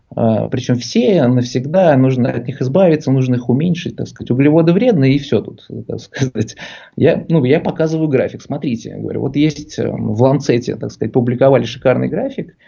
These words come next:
зависимость, э, риска для жизни и доли углеводов, которые вы получаете из питания. А, и, соответственно, там самый низкий, низкий,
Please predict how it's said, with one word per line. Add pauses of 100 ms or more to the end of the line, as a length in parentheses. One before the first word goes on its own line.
зависимость,
э, (240)
риска
для
жизни (100)
и
доли
углеводов,
которые
вы
получаете
из
питания. (600)
А,
и, (160)
соответственно,
там
самый
низкий,
низкий,